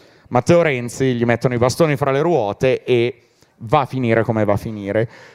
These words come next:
Ma, eh, non è tanto il trentaquattro per cento alle europee, eh,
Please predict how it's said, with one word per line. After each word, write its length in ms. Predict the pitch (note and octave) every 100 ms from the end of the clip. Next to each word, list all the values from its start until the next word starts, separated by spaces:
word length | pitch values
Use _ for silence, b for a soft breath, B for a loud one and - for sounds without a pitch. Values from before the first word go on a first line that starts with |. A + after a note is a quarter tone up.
| B
Ma, 600 | E3+ F#3+ C4+ F3+ B2+ C#3+ -
eh, 280 | C#3 C#3+ G#2+
non 240 | E3 G#3+
è 140 | B3+ -
tanto 380 | D#3 C3 C3 C#3
il 120 | A#2+
trentaquattro 720 | C#3+ C#3 C3 B2+ D#3+ D3 D3
per 160 | A#2 -
cento 280 | D3 C3+
alle 80 | B2
europee, 680 | A#2 A#2 A2+ A#2+ A#2+ B2 -
eh, 460 | F#2 A#2 A2 G#2+